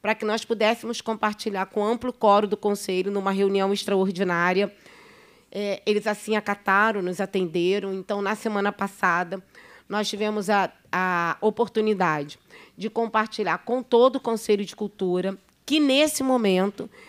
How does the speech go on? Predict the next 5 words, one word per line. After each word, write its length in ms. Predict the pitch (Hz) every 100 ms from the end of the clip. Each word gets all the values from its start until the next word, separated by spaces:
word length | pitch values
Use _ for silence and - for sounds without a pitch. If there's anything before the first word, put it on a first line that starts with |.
| - -
está 360 | 214 202 220 220
fazendo 640 | 226 220 185 196 185 170
uma, 500 | 185 185 190 185 156 -
uma 200 | 208 220
análise 640 | 220 185 190 214 220